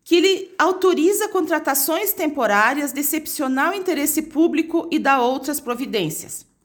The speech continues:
Este projeto de lei, ele tem por objetivo autorizar a contratação temporária de três servidores para o cargo de operador dois, aproveitando seu processo seletivo simplificado,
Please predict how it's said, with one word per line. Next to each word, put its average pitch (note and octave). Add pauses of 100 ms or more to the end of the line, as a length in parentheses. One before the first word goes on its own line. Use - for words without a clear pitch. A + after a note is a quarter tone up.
Este A#4
projeto C4+
de F#3+
lei, A3
ele C4
tem F4+
por F#4+
objetivo A3+
autorizar C4+
a F#4
contratação C#4+
temporária B3+
de A#3
três G4
servidores D#4
para B3+
o B3
cargo B3+
de A3+
operador A#3+
dois, G3 (440)
aproveitando A#3+
seu E4
processo D#4+
seletivo C#4
simplificado, C4+